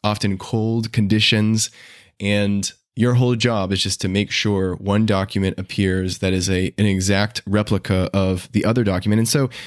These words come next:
we just know because scribes were humans, they were going to make some errors. And that's how we continued to get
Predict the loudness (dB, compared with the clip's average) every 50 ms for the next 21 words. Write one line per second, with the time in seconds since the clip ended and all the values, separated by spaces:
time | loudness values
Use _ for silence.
0 | -12 -4 0 0 2 2 2 2 2 2 2 2 0 0 0 -2 0 0 0 0
1 | 0 0 -2 -4 -6 -6 -4 -2 -2 -2 -2 -2 -2 -2 -2 0 0 0 0 0
2 | 0 0 0 -2 -2 -2 -2 0 0 0 0 0 0 0 2 2 0 0 0 0
3 | 0 2 2 0 0 -2 -4 -6 -4 -2 0 0 0 0 -2 -2 0 0 0 2
4 | 0 0 -2 -4 -4 -6 -6 -6 -6 _ _ _ _ -2 0 2 2 2 0 0
5 | -2 -4 -4 -4 -4 -2 -2 0 0 0 0 0 0 0 0 0 -2 0 0 0
6 | 2 2 0 -2 -4 -6 -4 -2 -2 -2 -2 -2 -6 -12